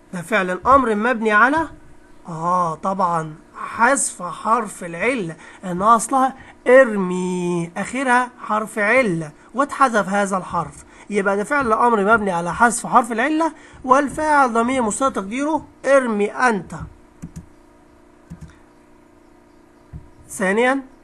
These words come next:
"تجاوز عن هفوة أخيك". الفعل طبعًا عندنا تجاوز، ده فعل أمر مبني على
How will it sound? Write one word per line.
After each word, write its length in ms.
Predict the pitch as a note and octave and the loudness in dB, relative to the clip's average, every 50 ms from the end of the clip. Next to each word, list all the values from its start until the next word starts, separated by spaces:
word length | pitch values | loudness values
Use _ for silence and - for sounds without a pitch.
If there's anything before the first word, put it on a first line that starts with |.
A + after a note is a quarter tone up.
| _ _ - _ - - - _ | _ _ -20 _ -20 -20 -20 _
"تجاوز 520 | - A3 G#3 G#3 C4+ D4+ D#4 D4 C4+ A#3 A3 | -2 -2 0 2 4 6 8 8 8 8 6
عن 160 | G#3 G#3 G3+ | 4 4 4
هفوة 480 | G3 G3 B3+ C4 C4 C#4 - B3 B3 B3 - - - - | 2 0 -2 -4 -4 -2 -2 -2 -2 -2 -10 -20 -18 -16
أخيك". 540 | D#3+ - - G3+ G3+ A3+ G3+ E3 - - - - - - - - - - - _ - | -16 -10 -6 -4 -4 -4 -4 -6 -10 -20 -20 -20 -20 -20 -20 -20 -20 -20 -20 _ -16
الفعل 380 | D#3+ D3+ - - A3 A3 G#3+ G3+ | -14 -12 -4 0 2 2 2 2
طبعًا 280 | G#3 G#3 G#3 G#3+ G3 | 2 2 4 4 2
عندنا 440 | F#3 E3+ E3+ E3+ F#3+ G3 G#3 A3+ A#3+ - - - - | 2 0 -2 -4 -2 -2 -2 -2 -4 -8 -20 -20 -16
تجاوز، 640 | - E3 D#3+ D3+ F3+ F#3+ G3+ A#3 A3+ F#3+ E3+ D#3 - - | -14 -12 -12 -8 -2 2 2 2 2 2 -2 -6 -10 -12
ده 80 | F#3 E3+ | -14 -12
فعل 220 | - F#3+ F#3+ G3 | -6 -4 -2 -2
أمر 420 | F#3 F3+ F3+ A#3+ B3 A3+ G#3 G3+ F#3+ | -2 -4 0 0 0 2 2 0 0
مبني 300 | G3 G#3+ A3+ G#3+ A3 G#3 | 2 0 0 2 4 6
على 340 | G3 G3+ A3 B3+ C#4 C#4 | 6 6 6 6 2 -2